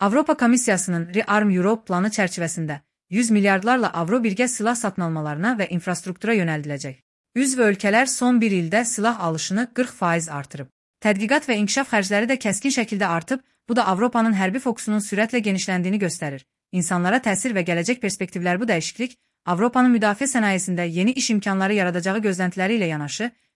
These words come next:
vergi ödəyicilərinin xərclərinin artması ilə bağlı narahatlıqlara səbəb olub. Avropa liderləri bu addımın təhlükəsizlik sahəsində güclənməyə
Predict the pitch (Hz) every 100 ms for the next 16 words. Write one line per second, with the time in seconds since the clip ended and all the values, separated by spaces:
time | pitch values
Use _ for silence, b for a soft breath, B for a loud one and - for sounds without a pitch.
0 | - 185 208 262 220 196 202 196 240 202
1 | 175 180 175 185 165 175 165 254 233 180
2 | 160 190 170 160 160 156 160 202 180 151
3 | 139 131 - _ _ - 202 294 311 240
4 | 208 190 185 208 247 254 214 196 208 247
5 | 233 202 208 202 208 262 262 214 202 196
6 | 196 233 208 175 175 165 151 143